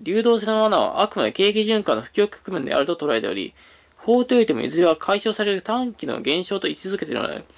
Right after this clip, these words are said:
であるなら、強力な量的緩和を採用しなくても、経済いずれ正常な経済に戻るはずである。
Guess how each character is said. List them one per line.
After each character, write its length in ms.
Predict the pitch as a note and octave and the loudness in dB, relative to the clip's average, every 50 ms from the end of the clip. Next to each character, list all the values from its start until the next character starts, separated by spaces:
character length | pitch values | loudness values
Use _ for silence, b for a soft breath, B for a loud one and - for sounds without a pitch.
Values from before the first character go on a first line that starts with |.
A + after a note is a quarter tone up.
| B B B B B B B B - | B B B B B B B B -10
で 240 | C#3+ D#3 G3+ A3+ | 0 4 4 6
あ 100 | A#3+ A#3+ | 6 4
る 120 | A#3+ G#3+ C#3 | 2 0 -2
な 160 | C#3+ - A2 | -2 -2 -2
ら、 160 | - - - - b b b b b b b b b _ | -2 -4 -6 -12 b b b b b b b b b _
強 160 | - A3 A#3+ | 4 6 6
力 180 | A#3+ A#3 A#3+ | 6 6 4
な 60 | A3+ A3+ | 4 6
量 180 | A3+ A3+ A3+ | 6 6 6
的 160 | A3 A#3 A3 | 6 4 0
緩 160 | - - A3+ G#3+ | 0 2 2 4
和 60 | F3+ | 4
を 40 | C3+ | 2
採 140 | - D3 D#3+ | 2 2 2
用 140 | D#3+ E3+ E3 | 4 2 2
し 120 | - - | 0 -2
な 80 | F3+ E3 | -2 -2
く 80 | D#3+ | 0
て 100 | - B2+ | -2 -2
も、 340 | A2+ G#2+ G#2+ G#2 A2 - - - _ b b b b b b b b b b b b _ _ | -2 0 -2 -4 -4 -6 -10 -16 _ b b b b b b b b b b b b _ _
経 200 | - A3 A3+ G#3+ | 4 6 6 6
済 160 | D#3 A#2 A#2 | 6 4 4
い 20 | |
ず 60 | D3+ F#3 | 4 2
れ 60 | G3 | 0
正 220 | - - G3+ G#3 | 2 2 2 4
常 160 | G3+ G#3+ G#3 G#3 | 6 6 4 4
な 80 | G3 | 2
経 200 | F#3 - G#3 G3+ | 2 4 4 4
済 100 | F3 D3+ | 6 4
に 60 | A2 | 2
戻 220 | G#2 G#2+ C3 F#3+ A#3 | 2 2 2 4 4
る 60 | A3 | 4
は 80 | F#3 D3 | 2 0
ず 100 | B2 A#2+ | 0 2
で 80 | G#2+ | 2
あ 60 | G#2 | 2
る。 180 | - - - - | 0 -2 -6 -10